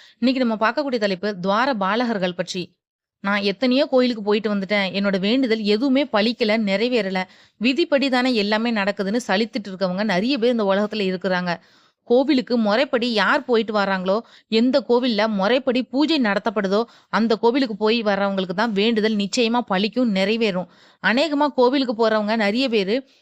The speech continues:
கருவறை இல்லைன்னா நுழைவு வாயில இருக்கிற துவார பாலகர்களை கண்டுக்கிறதே கிடையாது.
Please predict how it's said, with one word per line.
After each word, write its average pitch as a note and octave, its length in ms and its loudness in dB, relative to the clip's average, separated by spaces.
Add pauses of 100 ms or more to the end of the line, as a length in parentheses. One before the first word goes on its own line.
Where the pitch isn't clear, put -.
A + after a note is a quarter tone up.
(160)
கருவறை C4 580 2
இல்லைன்னா A3 300 -2
நுழைவு A#3+ 400 0
வாயில A3+ 280 0
இருக்கிற G3+ 460 -2 (300)
துவார G#3+ 340 2
பாலகர்களை G#3+ 580 0
கண்டுக்கிறதே A3 460 2
கிடையாது. F#3+ 500 -2